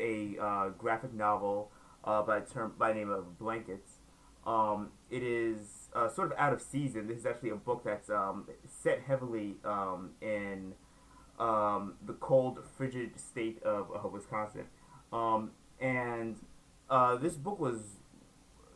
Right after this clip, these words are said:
this book is actually a few years old, uh, quite, you know, quite some years old now. I believe this came out in two thousand three, um, two thousand three, two thousand four-ish.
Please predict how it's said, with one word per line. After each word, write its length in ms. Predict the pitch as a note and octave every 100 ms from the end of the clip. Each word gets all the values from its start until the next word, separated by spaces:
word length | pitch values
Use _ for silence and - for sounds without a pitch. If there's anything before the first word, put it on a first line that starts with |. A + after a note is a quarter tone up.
| -
this 200 | C#3+ C#3+
book 140 | G#3+
is 40 | E3+
actually 200 | - A#2
a 20 |
few 120 | E3
years 120 | A2
old, 260 | G#2 A#2 G2+
uh, 80 | G#2+
quite, 340 | G#2+ - C3+ F#2+ -
you 60 | G#2+
know, 260 | G2 F#2 F#2 - - - -
quite 220 | - B2+
some 320 | C3+ F#2+ F#2+ - G#2
years 300 | G#2 G2+ C#2+
old 240 | F#2+ F#2+
now. 160 | F#2+ F#2
I 80 | G2
believe 240 | A2 A#2
this 80 | A2+
came 180 | C3 G#2+
out 60 |
in 60 | F2+
two 80 | A2+
thousand 260 | G#2 F2+ - - -
three, 640 | F#2+ F#2+ A#2 A2 F#2 F#2+ - - - - - -
um, 420 | G#2 G2 F#2+ F#2+ - -
two 60 | B2+
thousand 180 | A2 G2+
three, 100 | A#2+
two 140 | A#2
thousand 160 | G#2 F2+
four-ish. 420 | - A2+ F#2 F2+